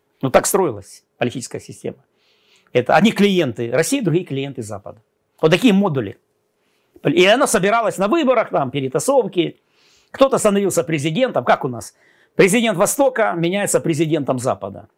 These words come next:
Ну и так далее. Так же было. А сейчас этого нет.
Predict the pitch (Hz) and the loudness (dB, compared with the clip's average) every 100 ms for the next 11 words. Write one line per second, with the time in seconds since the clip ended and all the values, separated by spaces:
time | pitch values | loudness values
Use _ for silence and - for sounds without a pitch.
0 | _ - 247 160 135 120 107 - _ _ | _ 0 2 2 0 -6 -10 -14 _ _
1 | 127 131 151 131 98 _ _ _ _ _ | 0 2 0 0 -4 _ _ _ _ _
2 | _ _ _ _ - - 226 277 285 294 | _ _ _ _ -6 2 2 4 2 0
3 | 269 214 208 | -2 -4 -6